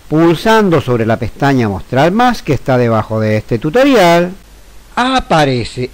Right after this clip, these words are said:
este link para aprender cómo se hace para cambiar de mayúsculas a minúscula en OpenOffice Write.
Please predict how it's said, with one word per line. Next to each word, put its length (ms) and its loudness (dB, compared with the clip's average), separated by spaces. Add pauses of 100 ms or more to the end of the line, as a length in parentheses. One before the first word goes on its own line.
este 420 -4
link 320 -4
para 400 0
aprender 640 0 (640)
cómo 520 2
se 300 -2
hace 320 0
para 300 -2
cambiar 540 -2
de 180 -6
mayúsculas 960 -4
a 160 -2
minúscula 760 0 (360)
en 320 0
OpenOffice 1080 0
Write. 460 0